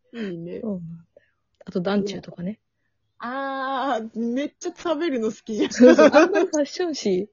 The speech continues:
Speaker 2: <laughs> 持ってこ-、来られないな。
Speaker 1: <laughs> いる。面白いね。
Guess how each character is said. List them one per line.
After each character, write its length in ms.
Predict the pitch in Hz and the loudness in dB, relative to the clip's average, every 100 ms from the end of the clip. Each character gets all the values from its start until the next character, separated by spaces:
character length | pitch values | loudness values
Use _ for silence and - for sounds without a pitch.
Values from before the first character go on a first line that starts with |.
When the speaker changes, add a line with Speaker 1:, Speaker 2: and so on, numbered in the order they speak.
| _ | _
Speaker 2:
<laughs> 120 | _ - | _ 0
持 360 | - 240 262 | 2 4 2
っ 40 | 247 | 0
て 160 | 285 | -4
こ-、 200 | - 277 - - - - - - | -6 -10 -10 -14 -14 -14 -16 -4
来 120 | 220 | 0
ら 160 | 214 233 | 0 0
れ 60 | |
な 160 | 214 185 | -4 -6
い 60 | 175 | -10
な。 80 | - - | -12 2
Speaker 1:
<laughs> 480 | - - 226 220 - _ _ _ _ _ _ _ - - - 311 247 - 262 233 254 | 4 6 4 4 0 _ _ _ _ _ _ _ -20 -10 -2 -2 -2 -6 -12 -10 -6
い 160 | 302 - | -2 0
る。 220 | 262 208 - _ 403 427 427 392 302 - | 0 -4 -12 _ -12 -10 -6 -6 -8 -14
面 260 | 196 190 220 | -10 -10 -8
白 300 | 262 226 196 | -8 -6 -6
い 80 | |
ね。 180 | 160 180 | -8 -16